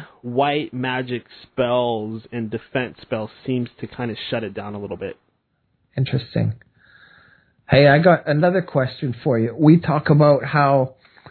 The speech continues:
Speaker 2: control of the collective unconscious is such a powerful weapon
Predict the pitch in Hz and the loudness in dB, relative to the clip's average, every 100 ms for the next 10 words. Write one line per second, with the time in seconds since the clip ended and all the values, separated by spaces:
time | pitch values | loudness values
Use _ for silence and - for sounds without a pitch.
0 | _ - 147 143 - 165 175 165 147 143 | _ 0 2 2 4 6 8 6 4 0
1 | 156 143 147 165 143 139 139 143 147 151 | 2 0 2 0 2 2 2 2 2 2
2 | 131 - - _ - 131 151 - 135 - | -2 -6 -16 _ -8 -2 -2 0 -4 0
3 | 151 147 135 139 127 117 117 _ _ - | 2 4 2 2 2 2 -2 _ _ 2
4 | 143 147 135 | 2 4 0